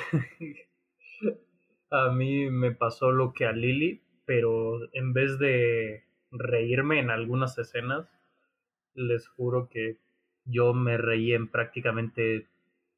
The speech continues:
toda la película. Ojo, no estoy diciendo que me haya parecido mala ni que me haya parecido una estupidez. De hecho, me la, me la pasé bastante bien viéndola, pero no sé si tengo ya la percepción demasiado trastornada, pero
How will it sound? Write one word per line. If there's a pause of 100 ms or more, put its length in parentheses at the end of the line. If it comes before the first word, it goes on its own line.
(420)
toda
la
película.
Ojo,
no
estoy
diciendo
que
me
haya
parecido
mala
ni
que
me
haya
parecido
una
estupidez. (1040)
De
hecho,
me
la, (300)
me
la
pasé
bastante
bien
viéndola, (680)
pero
no
sé
si (140)
tengo
ya
la (120)
percepción
demasiado
trastornada,
pero